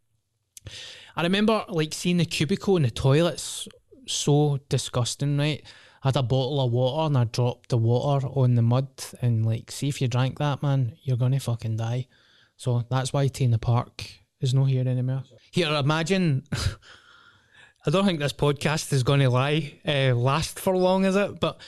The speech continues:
imagine burying that bottle of Bucky at a festival, right?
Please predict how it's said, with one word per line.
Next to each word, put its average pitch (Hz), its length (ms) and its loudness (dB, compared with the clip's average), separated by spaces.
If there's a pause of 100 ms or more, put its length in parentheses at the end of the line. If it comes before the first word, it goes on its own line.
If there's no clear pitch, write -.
(140)
imagine 170 520 2
burying 156 440 2
that 143 240 0
bottle 143 280 2
of 131 100 0
Bucky 170 360 0
at 147 140 -2
a 135 40 -2
festival, 170 580 0
right? 202 260 0